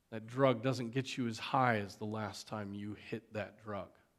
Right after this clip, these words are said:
And so you gotta take more of it and more of it. And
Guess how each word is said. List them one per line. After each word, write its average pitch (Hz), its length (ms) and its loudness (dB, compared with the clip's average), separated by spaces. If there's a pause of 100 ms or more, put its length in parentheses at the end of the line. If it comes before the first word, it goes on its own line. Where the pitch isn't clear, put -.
(540)
And 107 80 -18
so - 120 -4
you 120 100 2
gotta 117 200 2
take 110 260 -4
more 113 520 2
of 92 120 -10
it - 240 -18
and 104 100 -10
more 117 380 2
of 98 160 -4
it. 80 140 -12 (360)
And 117 300 0